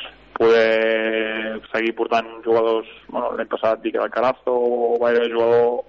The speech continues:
que el vaig portar juvenil que va pujar de segona a primera, el juvenil que va pujar, i aquest any ha sigut màxim jugador de l'equip, té ofertes de primera catalana i es queda amb nosaltres, doncs això és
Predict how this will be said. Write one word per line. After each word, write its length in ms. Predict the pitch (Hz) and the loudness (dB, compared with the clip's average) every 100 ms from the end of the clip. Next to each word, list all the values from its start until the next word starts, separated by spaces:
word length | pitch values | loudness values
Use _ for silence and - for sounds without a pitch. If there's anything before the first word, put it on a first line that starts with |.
| _ | _
que 140 | 120 | -4
el 20 | |
vaig 140 | 117 120 | -2 -2
portar 220 | 113 113 | 0 0
juvenil 240 | 113 113 113 | 0 0 0
que 80 | 113 | -2
va 80 | |
pujar 220 | 113 113 110 | 0 -2 -2
de 60 | |
segona 180 | 110 113 | 0 -2
a 60 | 113 | -2
primera, 320 | 117 143 160 135 | -2 0 0 0
el 140 | 117 - | -2 0
juvenil 400 | 113 113 113 117 | 2 2 -2 -2
que 140 | 113 | -2
va 80 | 110 | 0
pujar, 300 | 113 117 139 143 143 135 | 0 2 4 2 0 -4
i 80 | |
aquest 220 | 107 107 110 | -6 -4 -6
any 140 | - | -8
ha 80 | 104 | -8
sigut 160 | 113 - | -8 -6
màxim 240 | 110 - | -8 -6
jugador 300 | 110 110 110 | -6 0 0
de 60 | 107 | 0
l'equip, 360 | 127 139 143 - _ - - - - - 127 | 0 0 0 -4 _ -20 -18 -20 -20 -4 0
té 60 | |
ofertes 300 | 113 113 113 110 | 2 2 0 0
de 120 | 113 110 113 | 0 -2 -2
primera 180 | 117 | -2
catalana 300 | 117 117 117 113 | 0 0 -2 -6
i 60 | |
es 60 | 110 | -4
queda 140 | 113 110 | -2 -2
amb 80 | 110 | -2
nosaltres, 400 | 120 135 143 139 | -2 -2 -2 -2
doncs 300 | 120 104 - - - - | -4 -10 -14 -18 -14 -10
això 180 | 101 | -6
és 140 | 98 | -8